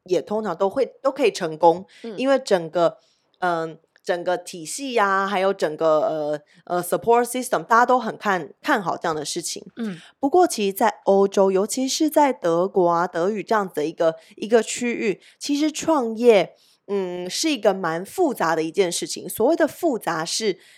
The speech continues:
Speaker 1: 嗯，
Speaker 3: 是因为成本很高吗？
Speaker 1: 对，我觉得其实当然成本是一个，一点，就是在瑞士的话，成本是一点。那另外一个是他们所谓的创业家，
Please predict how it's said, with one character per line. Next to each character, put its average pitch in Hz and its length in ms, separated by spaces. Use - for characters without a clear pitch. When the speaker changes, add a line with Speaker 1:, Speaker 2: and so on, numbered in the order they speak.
Speaker 1:
嗯， 165 440
Speaker 3:
是 381 80
因 415 60
为 427 80
成 233 260
本 214 220
很 170 180
高 180 240
吗？ 185 280
Speaker 1:
对， 214 160
我 208 160
觉 277 100
得 403 80
其 262 160
实 233 140
当 262 180
然 226 200
成 202 320
本 185 200
是 190 200
一 180 100
个， 165 340
一 226 80
点， 160 300
就 208 100
是 202 80
在 214 140
瑞 220 180
士 196 120
的 175 100
话， 180 140
成 180 240
本 202 120
是 165 200
一 185 100
点。 - 240
那 302 200
另 339 160
外 277 160
一 226 40
个 175 120
是 202 260
他 - 180
们 302 140
所 - 200
谓 202 180
的 165 120
创 208 400
业 190 220
家， 165 480